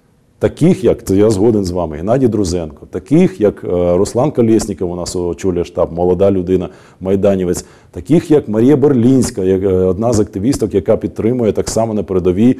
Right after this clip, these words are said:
е, наші Збройні Сили квадрокоптерами, яка як волонтер працює, зняла чудовий фільм про жінок на війні "Невидимий батальйон", який зараз по всій Україні і в Канаді навіть діаспора підтримала, демонструють. Українців насправді фахових,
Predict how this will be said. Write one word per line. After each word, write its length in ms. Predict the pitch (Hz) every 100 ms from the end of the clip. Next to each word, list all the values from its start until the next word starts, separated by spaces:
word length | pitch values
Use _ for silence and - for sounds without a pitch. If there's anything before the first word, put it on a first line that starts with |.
| - _ - 85
е, 280 | 87 87
наші 380 | 92 110 113 95
Збройні 400 | 87 92 110 107
Сили 360 | 95 110 127 107
квадрокоптерами, 1000 | 101 92 95 - 101 - 92 87 80 73 - _ _ -
яка 400 | 90 - 127 123
як 200 | 123 90
волонтер 640 | 110 123 127 123 139 107
працює, 440 | 101 90 - 85
зняла 300 | 80 101 123
чудовий 420 | 120 113 135 135 131
фільм 340 | - 143 123
про 160 | 104 95
жінок 360 | 101 110 -
на 80 | 98
війні 380 | 92 92 101 98
"Невидимий 480 | 92 107 101 98 87
батальйон", 560 | 92 101 101 101 82
який 260 | 82 - 104
зараз 340 | 101 110 - - - _
по 100 | 95
всій 260 | - 123
Україні 480 | 143 - 113 107 98
і 40 | 95
в 60 |
Канаді 460 | - 95 110 123 101
навіть 240 | 95 90
діаспора 440 | 92 92 - 87 82
підтримала, 500 | 82 87 87 85 82
демонструють. 520 | 82 80 - 90 80 - - _ _ - _
Українців 800 | 123 110 107 104 117 196 - 98
насправді 720 | 101 - - 117 139 78 73 - - _ _ _ _ _
фахових, 640 | - 117 - 78 67 -